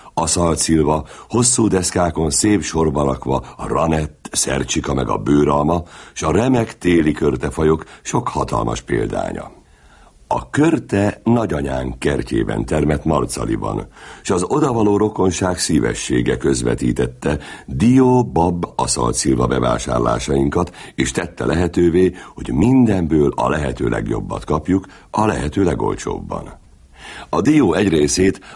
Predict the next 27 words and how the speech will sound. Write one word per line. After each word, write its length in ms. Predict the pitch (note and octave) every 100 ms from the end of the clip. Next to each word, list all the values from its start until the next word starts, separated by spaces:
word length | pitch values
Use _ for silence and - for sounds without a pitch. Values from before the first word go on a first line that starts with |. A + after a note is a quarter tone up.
| -
a 100 | G2
marcalival 640 | B2 B2+ - D#2 C#2 C2
szomszédos 720 | - G2 E2+ D#2+ D#2 F2 - -
Kisgombán 640 | - E2 C2 B1+ A#1+ A#1+ B1
vették 400 | B1+ B1 A#1 A#1
számunkra 520 | - A#1 A#1+ A#1 A#1+
rokonaink, 580 | D2+ D2+ D2 D2+ E2+ D#2+ - -
egy 160 | D#2+ D#2
derékasszonyságtól, 1300 | E2 F#2 F2 C#2+ D2+ - D2 C2+ C#2+ C2 - D#2+ E2
kit 280 | - E2 - - -
Birka 600 | D2 F#2+ G#2+ D2 - B1+
Ángyi 400 | A#1 B1 B1 A#1+
néven 380 | A#1+ A#1+ A#1+ A#1+
tisztelt 440 | B1 - A1+ G#1+
a 80 | A1
vidék, 460 | C#2+ D2 D2+ D2+ - - -
mivel 240 | F#2+ F#2
hogy 160 | F2+ F#2+
juhászember 680 | F#2 A#1 A1 - A1+ A1
volt 260 | G#1+ A1 G1+
az 120 | G#1
ura. 380 | G#1 G#1 G1+ - - _ _ _ _ _ _ - - - - B2
Bab 280 | C3+ C3+ G2+ E2 _ _
háromféle 800 | - G#2 B1+ A#1+ A#1 C#2 B1 G#1+
is 120 | G#1+
volt 220 | A1 G#1+
raktáron. 640 | B1 A#1 - G1+ G1+ G1+